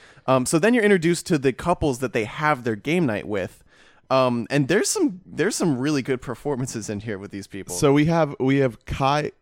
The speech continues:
Speaker 2: Kylie Burnbury and Lamone Morris as,
Speaker 1: Yeah.
Speaker 2: like, the two, like, the black couple, and they've been together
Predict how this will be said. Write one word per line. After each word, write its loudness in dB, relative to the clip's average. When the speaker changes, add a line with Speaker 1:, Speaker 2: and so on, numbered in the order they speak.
Speaker 2:
Kylie -2
Burnbury 2
and -2
Lamone 0
Morris -2
as, 2
Speaker 1:
Yeah. 4
Speaker 2:
like, -2
the -4
two, -4
like, -2
the -2
black -2
couple, 0
and -2
they've -2
been -2
together 0